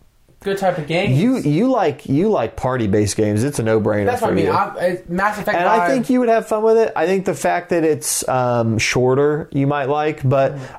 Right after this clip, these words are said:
Speaker 2: I, you know, I, if you're interested, check it out. But
Speaker 1: I'm excited because, again, I wanna, I wanna revisit, I wanna revisit Mass Effect,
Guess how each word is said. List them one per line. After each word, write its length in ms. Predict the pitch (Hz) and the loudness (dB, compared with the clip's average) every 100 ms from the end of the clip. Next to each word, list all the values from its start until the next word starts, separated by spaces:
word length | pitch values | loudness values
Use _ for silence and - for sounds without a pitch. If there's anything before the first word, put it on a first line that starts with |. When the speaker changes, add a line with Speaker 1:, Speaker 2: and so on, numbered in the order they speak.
| - | -4
Speaker 2:
I, 180 | 143 - | -4 0
you 160 | 156 | 0
know, 300 | 123 117 113 - - - - - - | 2 0 -2 -8 -20 -20 -20 -20 -8
I, 160 | 147 143 - | -6 -4 -2
if 240 | 131 135 | -2 0
you're 140 | 139 127 | 0 0
interested, 420 | 120 117 - 110 | 0 -2 -2 -2
check 240 | 113 117 | -2 0
it 80 | 107 | 0
out. 280 | 107 107 - | -2 -2 -2
But 260 | 107 113 - - - - - | -4 -4 -8 -16 -18 -14 -4
Speaker 1:
I'm 200 | 185 226 | -2 -2
excited 400 | 226 214 190 175 | -2 -2 -2 -2
because, 280 | 165 160 147 | -2 -2 -2
again, 260 | 147 143 | -2 -2
I 200 | 135 147 | 0 0
wanna, 320 | 156 156 139 - - | 0 0 -2 -6 -14
I 120 | - 147 | -2 0
wanna 180 | 160 147 | 0 0
revisit, 360 | 139 147 147 | -2 -4 -4
I 120 | - 165 | 0 0
wanna 180 | 226 | 2
revisit 320 | 233 175 160 147 | 2 0 0 0
Mass 220 | 165 170 | 0 0
Effect, 360 | - 139 123 | 0 0 -2